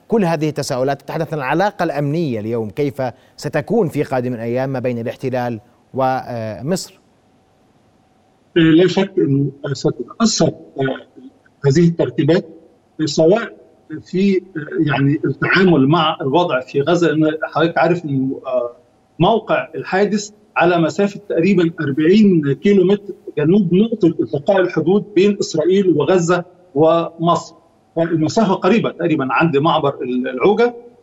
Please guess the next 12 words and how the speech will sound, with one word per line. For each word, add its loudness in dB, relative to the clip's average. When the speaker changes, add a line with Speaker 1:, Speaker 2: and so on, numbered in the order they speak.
Speaker 2:
ف، -2
آه، 0
هذه 2
مسافة 0
طبعا 0
يعني -4
من 0
الطبيعي 2
أن 4
يكون 2
لها 2
تأثير 0